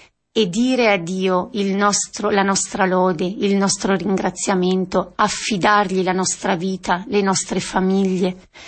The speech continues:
affidargli tutto ciò che abbiamo nel cuore, presentare a Lui la Chiesa e il mondo, per creare quella comunione che da parte sua c'è e c'è tutta,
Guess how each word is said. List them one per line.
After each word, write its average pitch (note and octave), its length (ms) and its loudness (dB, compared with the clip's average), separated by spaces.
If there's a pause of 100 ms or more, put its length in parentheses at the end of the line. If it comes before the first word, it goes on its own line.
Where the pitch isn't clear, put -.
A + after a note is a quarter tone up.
(280)
affidargli G#3+ 800 2
tutto B3+ 340 -4
ciò A3+ 180 -2
che - 100 -2
abbiamo F#3+ 300 2
nel F3+ 300 0
cuore, F3+ 540 -4 (360)
presentare G3+ 720 2
a - 20 4
Lui G3 240 0
la F#3+ 160 2
Chiesa A3+ 460 0
e G3+ 80 2
il F#3+ 120 0
mondo, E3+ 580 -2 (380)
per A3 280 0
creare A#3 640 4
quella G3+ 400 0
comunione G3 920 2 (720)
che - 160 0
da G#3+ 100 2
parte A#3+ 400 0
sua B3 380 2
c'è G#3 360 0
e G#3 100 -4
c'è - 260 -2
tutta, - 480 -8